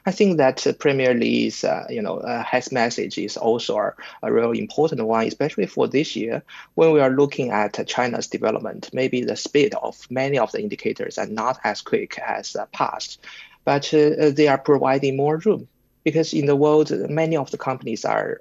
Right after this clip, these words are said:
uh, from different countries are catching up. They are trying to have a better position in the global value chains.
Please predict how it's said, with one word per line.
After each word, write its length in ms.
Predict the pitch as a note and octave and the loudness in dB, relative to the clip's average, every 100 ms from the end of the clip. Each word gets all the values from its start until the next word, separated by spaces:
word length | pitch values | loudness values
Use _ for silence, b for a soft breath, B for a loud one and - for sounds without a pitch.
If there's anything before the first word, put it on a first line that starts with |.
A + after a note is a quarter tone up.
| - _ | -12 _
uh, 120 | B2+ | -4
from 300 | A#2 B2+ A#2 | -2 -2 -2
different 340 | A#2 C#3+ - G#2+ | 0 0 0 -4
countries 400 | - G#2+ - - | -4 -6 -6 -6
are 100 | G#2 | -6
catching 340 | - A#2 B2 | -2 -2 -2
up. 220 | - - - _ - | -6 -6 -10 _ 0
They 160 | C#3+ | 2
are 240 | C#3+ A2+ A2 B B - | 4 2 -2 B B -16
trying 340 | - E3 E3+ | 0 2 2
to 100 | F3 | -2
have 160 | C#3+ - | -6 -4
a 120 | G2 | -2
better 260 | B2 A#2+ B2 | -2 -2 -4
position 600 | A2 A2 A#2 A#2 G2+ G2 | -6 -2 -2 -2 -8 -8
in 60 | |
the 60 | G#2 | -6
global 300 | G2+ G#2+ A2+ | -2 -2 -2
value 300 | A#2 C#3 A#2 | -2 -2 -4
chains. 420 | - - - - | -8 -10 -12 -16